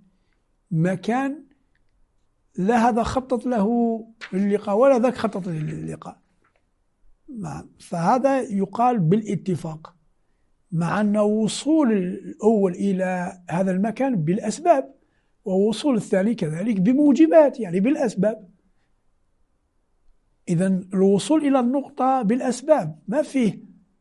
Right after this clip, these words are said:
اتفاق، لكن الشخص مع الشخص، لقاء الشخص الأول مع الشخص الثاني اتفاقية لم يخطط لها من قبل.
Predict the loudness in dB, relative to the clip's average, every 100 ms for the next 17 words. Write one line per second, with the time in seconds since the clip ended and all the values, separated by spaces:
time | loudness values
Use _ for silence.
0 | _ _ _ -12 -8 -6 -6 -8 -8 -6
1 | -2 -2 -2 0 2 2 2 -4 -2 -2
2 | -6 -4 -6 -2 -2 0 0 0 -4 -2
3 | -4 -2 -4 -2 -2 -2 -6 -8 -10 -10
4 | -20 _ _ _ _ _ 4 6 6 0
5 | -10 -20 _ _ 6 6 6 4 8 10
6 | 10 8 0 _ _ _ _ 4 8 10
7 | 8 6 -2 8 10 10 6 2 4 4
8 | 2 -2 2 4 6 4 2 -2 0 2
9 | 2 0 -4